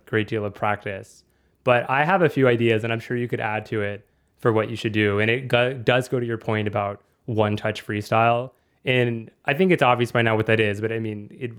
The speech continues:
it really is just, as soon as you get the disc, you're finding a way to get it out back to somebody else. But there's obviously a lot of questions about, well, what are the things you do that are one touch? What are the kind of moves that you have to facilitate the jam?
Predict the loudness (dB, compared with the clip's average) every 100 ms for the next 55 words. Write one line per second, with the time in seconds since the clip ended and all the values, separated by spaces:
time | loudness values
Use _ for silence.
0 | -8 -4 0 2 2 0 -4 -10 -12 -10
1 | -6 -2 -2 -2 -2 -2 -4 -6 -4 -6
2 | 0 0 0 -2 -4 -4 -8 -16 _ _
3 | _ -2 2 4 4 2 -2 -6 _ -4
4 | -4 -6 -4 -4 -2 -4 -6 -12 _ _
5 | _ _ _ 2 4 4 4 2 -6 -20
6 | -20 _ _ 2 2 -2 2 4 6 4
7 | 4 2 0 0 0 0 -6 -4 0 0
8 | 2 2 2 2 0 -4 -4 -6 -6 -4
9 | -4 -2 -4 -6 -10 -14 -16 -8 -6 -6
10 | -6 -6 -6 -6 -8 -8 -10 -6 -4 -2
11 | -4 -8 -14 _ _ _ -4 -4 -4 -2
12 | -2 -2 -4 -6 -6 -4 -4 -4 -12